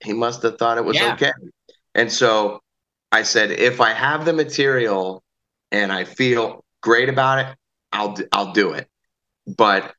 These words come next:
Speaker 1: I, coming up with, with my own, or coming up with material that is really gonna be funny is hard when, 'cause
Speaker 2: It
Speaker 1: we
Speaker 2: is.
Speaker 1: can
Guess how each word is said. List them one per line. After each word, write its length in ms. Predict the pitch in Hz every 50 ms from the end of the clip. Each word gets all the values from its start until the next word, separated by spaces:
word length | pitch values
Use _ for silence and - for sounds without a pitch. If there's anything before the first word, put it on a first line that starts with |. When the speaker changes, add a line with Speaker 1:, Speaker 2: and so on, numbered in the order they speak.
| _ _
Speaker 1:
I, 320 | 98 101 101 98 92 - - _ _ _ _ _ _ _ _ _ _
coming 360 | - - 143 143 147 147 147
up 200 | 147 147 139 135
with, 200 | 135 127 123 - - - - _ _ _ - - _ _ _
with 220 | 113 123 120 - 113
my 200 | 110 110 113 120
own, 560 | 135 139 135 131 127 123 117 117 101 98 - _ _ _ _ _ _ _ -
or 140 | 92 101 101
coming 260 | - 151 151 151 147
up 140 | 143 139 139
with 120 | 123 117
material 600 | 110 107 101 - - 143 139 143 127 117 107 107 101
that 320 | 104 101 98 95 87 - _ _ _
is 180 | 95 95 92 95
really 280 | 104 127 131 127 120 113
gonna 240 | 107 117 113 113 101
be 120 | 95 90
funny 640 | 87 - - 143 147 151 131 110 95 92 92 92 - _ _ _ _ _ _ _ _ _ _ _ _ _ _ _
is 240 | 123 123 120 120 -
hard 600 | 131 160 180 214 247 247 214 165 123 101 92 - - -
when, 320 | 110 113 120 120 117 -
'cause 200 | - 139 127 123
Speaker 2:
It 100 | 127 139
Speaker 1:
we 100 | 156 -
Speaker 2:
is. 120 | - -
Speaker 1:
can 100 | 208 190